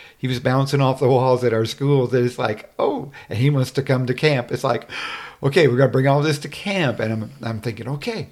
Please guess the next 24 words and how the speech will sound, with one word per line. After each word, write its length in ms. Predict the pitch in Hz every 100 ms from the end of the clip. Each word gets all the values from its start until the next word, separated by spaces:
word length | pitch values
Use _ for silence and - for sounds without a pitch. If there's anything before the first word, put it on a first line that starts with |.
| -
all 140 | 131 165
right," 260 | 226 - - - -
'cause 140 | 113
we 200 | 104 147 147
c-, 120 | 139 - -
uh, 320 | 113 104 95 98 143 - 151 - -
he's 220 | 117 110
got 160 | 113
a 40 | 107
lot 200 | 107 127
of 80 | 135
things 220 | 139 135
he 60 |
can 160 | 143 131
do. 260 | 135 156 95 - - - _
And 280 | - 117 110
I 80 | 110
thought, 260 | 107 -
"Well, 380 | 104 107 123 - _ _ - -
he's 220 | 120 120
gonna 200 | 180 185
need 120 | 156
some 120 | 135
extra, 420 | 131 139 127 107